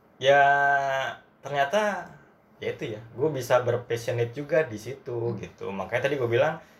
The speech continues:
Speaker 1: passion tuh lo bukan, bukan produk pikiran, tapi produk hati. Lo harus ngerasain sendiri, harus nyoba. Dan setelah gua coba kan, ya lo lihat kan, gua alhamdulillah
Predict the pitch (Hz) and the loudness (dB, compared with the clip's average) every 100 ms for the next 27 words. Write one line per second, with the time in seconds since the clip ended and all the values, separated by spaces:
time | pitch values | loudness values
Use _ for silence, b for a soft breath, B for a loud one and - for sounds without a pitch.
0 | B - 92 131 156 214 220 131 113 107 | B -14 -4 -4 -2 -2 0 -2 2 2
1 | 104 107 - _ _ _ - 113 113 110 | 0 -6 -16 _ _ _ -10 -6 -2 -2
2 | 113 117 143 214 165 143 151 165 - _ | -4 -8 -4 0 2 0 -4 -14 -18 _
3 | - - - 107 101 113 - 139 131 135 | -18 -12 -6 -6 -4 -4 -4 -6 -2 -4
4 | 123 - - 101 101 110 104 123 147 131 | -4 -12 -6 -4 -2 -4 -4 -8 -6 -8
5 | 131 113 107 113 123 120 107 101 - b | -8 -10 -6 -4 0 2 2 2 -4 b
6 | b b b b _ - 160 175 127 117 | b b b b _ -6 -6 2 2 4
7 | 110 104 143 185 247 240 - _ _ _ | 2 4 4 4 0 -2 -12 _ _ _
8 | 113 107 131 185 143 139 117 117 - _ | -6 -4 -2 2 2 0 -6 -12 -16 _
9 | - 107 104 127 151 - _ _ _ 104 | -20 -20 -12 -10 -10 -12 _ _ _ -8
10 | 101 104 139 | -4 -2 -2